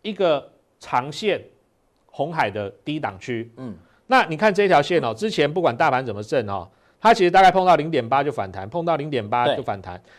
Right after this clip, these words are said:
Speaker 1: 那这一次因为比较特别，就是因为疫情嘛，这个所有的股票全世界都在杀，
Speaker 2: 是。
Speaker 1: 甚至跌到最恐慌的时候，连最保本的债券也都乱砍。
Speaker 2: 没错。
Speaker 1: 哦，所以这个是一个非常非常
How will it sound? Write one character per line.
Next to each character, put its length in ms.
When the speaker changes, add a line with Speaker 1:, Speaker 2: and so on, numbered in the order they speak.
Speaker 1:
那 140
这 200
一 60
次 160
因 60
为 80
比 80
较 80
特 180
别， 200
就 100
是 80
因 80
为 100
疫 140
情 160
嘛， 80
这 100
个 80
所 280
有 100
的 80
股 160
票 260
全 160
世 120
界 140
都 140
在 120
杀， 220
Speaker 2:
是。 80
Speaker 1:
甚 100
至 160
跌 160
到 120
最 160
恐 160
慌 140
的 80
时 80
候， 80
连 200
最 220
保 200
本 120
的 80
债 160
券 200
也 80
都 100
乱 180
砍。 220
Speaker 2:
没 100
错。 120
Speaker 1:
哦， 20
所 100
以 40
这 140
个 80
是 160
一 80
个 140
非 180
常 160
非 160
常 240